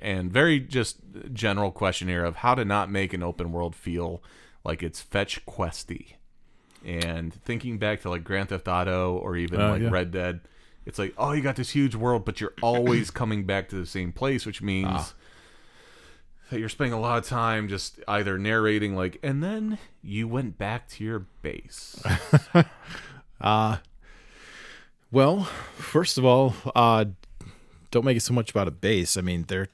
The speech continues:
Speaker 2: there should be more towns. Uh, maybe some of the,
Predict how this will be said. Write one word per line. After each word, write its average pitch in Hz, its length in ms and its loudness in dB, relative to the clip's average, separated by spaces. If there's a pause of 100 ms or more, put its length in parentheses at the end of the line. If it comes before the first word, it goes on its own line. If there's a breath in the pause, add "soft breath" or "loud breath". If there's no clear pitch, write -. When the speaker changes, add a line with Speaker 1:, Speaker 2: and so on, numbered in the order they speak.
(100)
Speaker 2:
there 107 140 2
should 117 240 0
be 92 320 0 (160)
more 92 400 -2
towns. 92 840 -4
Uh, 78 340 -4 (600 loud breath)
maybe 104 480 -4
some 113 280 -2
of 87 200 -6
the, 85 360 -6